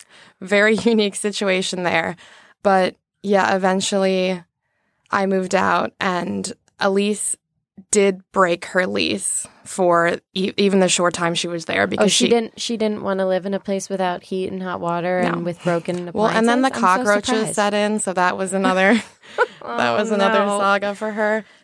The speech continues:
Speaker 1: So I just, I mean, there were points when I, another thing that I learned, here you go, listeners, key tip, is that through my work,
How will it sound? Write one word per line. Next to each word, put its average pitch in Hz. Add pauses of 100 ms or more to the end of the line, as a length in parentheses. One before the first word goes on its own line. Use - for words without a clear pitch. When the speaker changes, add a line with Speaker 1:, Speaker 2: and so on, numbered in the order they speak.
(120)
Speaker 1:
So 202
I 214
just, 240 (100)
I 240
mean, 269
there 285
were 381
points 220
when 214
I, 190 (300)
another 202
thing 233
that 226
I 226
learned, 233 (360)
here 196
you 196
go, 190
listeners, 190
key -
tip, 190 (180)
is 196
that 185 (460)
through 226
my 254
work, 190